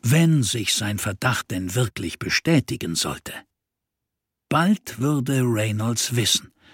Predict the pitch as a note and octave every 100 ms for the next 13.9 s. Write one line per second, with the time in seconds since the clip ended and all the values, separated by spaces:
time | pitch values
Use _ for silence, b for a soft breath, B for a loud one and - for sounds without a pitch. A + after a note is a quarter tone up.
0 | b _ G#2+ - - D3 D#3 - - B2
1 | - - C3 - - A2+ D3 C3 - F2+
2 | E2 _ _ - A2 G#2+ - G2 - -
3 | - - - - - - - - - _
4 | _ _ _ _ _ _ _ _ _ _
5 | _ _ _ _ _ _ _ _ _ _
6 | _ _ _ _ _ _ _ _ _ _
7 | _ _ _ _ _ _ _ _ _ _
8 | _ - D#3+ - A2+ A#2+ C#3 - G#2+ -
9 | - - _ _ _ _ _ _ _ _
10 | _ _ _ _ _ _ _ _ _ _
11 | - D3+ D#3+ C#3+ G3 - F3+ D#3 C3+ A#2
12 | A#2+ C3 C#3 A#2+ A#2+ A2+ F#2+ G#2+ G#2+ G#2
13 | G2 F#2+ - A#2 - C#3+ A#2+ C3+